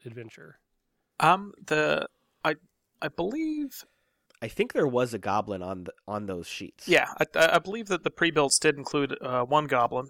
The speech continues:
Speaker 2: and, uh, he's, he's pretty fun. He's a goblin witch, and he has, um, what, what looks to be a familiar or something, but, but the mechanics work a little bit different for that. It's,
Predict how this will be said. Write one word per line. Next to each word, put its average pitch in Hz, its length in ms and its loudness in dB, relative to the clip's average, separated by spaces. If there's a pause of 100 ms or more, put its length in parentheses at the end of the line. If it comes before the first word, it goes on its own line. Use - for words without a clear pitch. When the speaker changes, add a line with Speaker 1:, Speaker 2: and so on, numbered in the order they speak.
Speaker 2:
and, 127 340 -4
uh, 123 240 0
he's, 131 300 -2
he's 143 120 -12
pretty 127 200 -4
fun. 127 220 -2
He's 123 120 -6
a 123 80 -10
goblin 131 440 6
witch, - 380 2
and 131 220 -2
he 131 160 0
has, 127 320 6
um, 120 400 0 (340)
what, 143 200 0
what 147 120 2
looks 151 200 0
to 147 60 -6
be 143 100 4
a 123 60 4
familiar 214 520 0
or 226 80 0
something, 226 380 0
but, - 260 0
but 135 220 2
the 127 180 -4
mechanics 139 460 0
work 139 160 0
a 147 40 0
little 135 140 2
bit 143 160 0
different 147 280 -2
for 147 100 -2
that. 139 260 4
It's, - 300 2